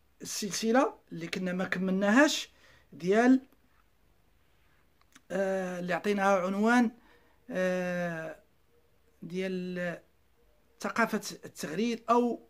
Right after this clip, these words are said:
كل ما يسمى يعني الثقافة الولاعية، اللي غادي إن شاء الله الرحمن الرحيم يعني أساسيات، أساسيات الولاعة،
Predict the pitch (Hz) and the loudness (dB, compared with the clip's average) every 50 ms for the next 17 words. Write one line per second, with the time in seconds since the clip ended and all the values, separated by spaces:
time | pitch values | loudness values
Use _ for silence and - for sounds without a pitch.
0 | _ _ - 226 220 202 208 208 202 - - 190 202 196 196 208 202 180 175 185 | _ _ -4 -4 -2 -2 -2 -4 -4 -6 -6 -6 -4 -2 -2 -2 -2 -4 -6 -8
1 | 180 - 202 185 - 214 208 - 214 190 175 170 196 220 208 147 135 131 123 - | -8 -8 -6 -2 -2 -2 -2 -2 -2 -4 -2 2 4 4 4 4 0 -6 -10 -14
2 | - _ _ _ _ _ _ _ _ _ _ _ _ _ _ _ _ _ _ _ | -18 _ _ _ _ _ _ _ _ _ _ _ _ _ _ _ _ _ _ _
3 | _ _ - 269 294 277 - 170 165 170 190 196 190 180 165 - 196 180 175 175 | _ _ -14 -12 -12 -10 -8 -10 -8 -8 -8 -8 -6 -6 -6 -6 -6 -6 -4 -4
4 | 190 190 180 170 - 190 190 185 185 175 180 233 240 220 180 - - - _ _ | -4 -4 -4 -4 -6 -4 -4 -4 -4 -4 -2 0 0 0 -2 -4 -10 -20 _ _
5 | _ - 175 202 220 - 208 196 - 262 247 - - 202 202 233 262 277 269 - | _ -6 -6 -4 -2 0 0 2 4 4 4 4 2 0 4 6 6 6 4 2
6 | - - _ _ _ _ _ - 196 196 190 277 254 - - 202 240 262 262 190 | -4 -12 _ _ _ _ _ -8 -6 0 2 2 2 2 2 2 2 2 2 2
7 | 196 175 160 147 127 - - | -2 -4 -4 -6 -6 -8 -14